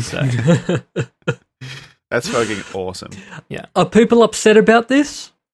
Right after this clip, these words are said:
Speaker 1: Um, I think you'd have to be next level douchebag to, uh,
Speaker 3: Yeah,
Speaker 1: to start protesting
Speaker 3: whatever.
Speaker 1: that clowns are getting too much, too many rights.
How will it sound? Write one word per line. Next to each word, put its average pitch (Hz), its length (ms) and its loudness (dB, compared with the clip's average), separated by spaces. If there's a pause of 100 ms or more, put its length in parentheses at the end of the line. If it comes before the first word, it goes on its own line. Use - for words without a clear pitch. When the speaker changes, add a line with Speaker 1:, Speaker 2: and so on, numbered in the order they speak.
Speaker 1:
Um, 240 840 2
I 226 180 0
think - 640 -8
you'd 196 360 -4
have 180 280 -2
to 165 180 0 (640)
be 160 600 0 (200)
next 156 560 -2
level 135 300 0
douchebag 117 720 -4
to, 120 400 -2
uh, 113 400 -4 (520)
Speaker 3:
Yeah, 120 140 -2
Speaker 1:
to - 60 0
start - 480 -4
protesting 131 540 -2
Speaker 3:
whatever. 123 160 -4
Speaker 1:
that - 60 -18
clowns 120 420 -4
are 127 60 -6
getting 117 260 -4
too 120 220 -8
much, 117 440 -8 (600)
too - 120 -10
many 120 180 -4
rights. 117 760 -6